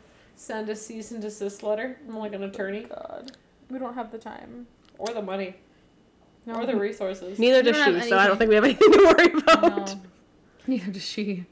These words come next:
Speaker 1: Dad, call me a lawyer.
Speaker 3: That's
Speaker 2: Yeah,
Speaker 3: a huge
Speaker 2: please.
Speaker 3: bummer. She deleted her whole Facebook. I wonder if I can
Speaker 2: Well,
Speaker 3: find
Speaker 2: that was
Speaker 3: her.
Speaker 2: bold of her.
Speaker 3: I know. Why would she do
Speaker 2: I
Speaker 3: that?
Speaker 2: don't know. I don't know.
Speaker 3: Let's see if I can
Speaker 2: People
Speaker 3: find
Speaker 2: like
Speaker 3: her
Speaker 2: that
Speaker 3: Instagram.
Speaker 2: make me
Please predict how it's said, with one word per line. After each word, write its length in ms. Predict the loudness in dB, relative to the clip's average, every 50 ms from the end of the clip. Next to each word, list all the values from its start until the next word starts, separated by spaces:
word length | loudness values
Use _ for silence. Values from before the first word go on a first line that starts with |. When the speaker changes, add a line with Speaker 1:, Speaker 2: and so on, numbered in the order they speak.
| _
Speaker 1:
Dad, 320 | -8 -6 -6 -6 -8 -10 -6
call 160 | -6 -6 -6 -6
me 100 | -6 -6
a 60 | -6
lawyer. 420 | -6 -6 -6 -6 -8 -8 -12 -16 _ _ _ _
Speaker 3:
That's 160 | -12 -6 -4
Speaker 2:
Yeah, 40 | -4
Speaker 3:
a 40 | -2
huge 320 | -2 0 0 0 0 -2
Speaker 2:
please. 80 | -4 -2
Speaker 3:
bummer. 300 | -2 -2 0 0 -2 -2
She 140 | -2 -4 -4
deleted 360 | -4 -2 -2 -2 -2 -2 -2
her 120 | -4 -6
whole 240 | -4 -4 -6 -6 -6
Facebook. 480 | -8 -8 -10 -10 -10 -12 -16 -14 -10 -6
I 40 | -6
wonder 140 | -2 -2
if 60 | -2 -2
I 100 | -2 -2
can 140 | -2 -4
Speaker 2:
Well, 80 | -4 -2
Speaker 3:
find 240 | -2 -2 0 0 -2
Speaker 2:
that 100 | -2 -2
was 120 | -2 -4
Speaker 3:
her. 160 | -2 -2 -2
Speaker 2:
bold 280 | -2 -2 -2 -2 -4 -6
of 120 | -8 -10
her. 340 | -10 -12 -12 -12 -14 -16 -18 -18 -14 -10
Speaker 3:
I 100 | -6 -4
know. 380 | -2 -2 -2 -2 -2 -4 -4 -4
Why 160 | -6 -6 -8
would 100 | -8 -8
she 100 | -10 -10
do 120 | -10 -8
Speaker 2:
I 40 | -8
Speaker 3:
that? 260 | -8 -8 -8 -10 -12
Speaker 2:
don't 100 | -14 -18 -20 -20 _ _ -20
know. 60 | -20
I 60 | -18
don't 160 | -18 -20 -20
know. 200 | -20 -20 -20 -20 -20 _ _ _ _ _ _ _ -20 _ _ _ _ _ _ _ _ _ _ _ _ _ _ _ _ -14
Speaker 3:
Let's 100 | -14 -10
see 100 | -8 -8
if 80 | -6 -6
I 100 | -8 -8
can 180 | -6 -6 -6
Speaker 2:
People 140 | -4 -2 -2
Speaker 3:
find 180 | -2 0 -2 -2
Speaker 2:
like 100 | -2 -2
Speaker 3:
her 80 | -2
Speaker 2:
that 180 | -2 -4 -4 -4
Speaker 3:
Instagram. 120 | -6 -8
Speaker 2:
make 240 | -8 -8 -8 -8 -8
me 60 | -10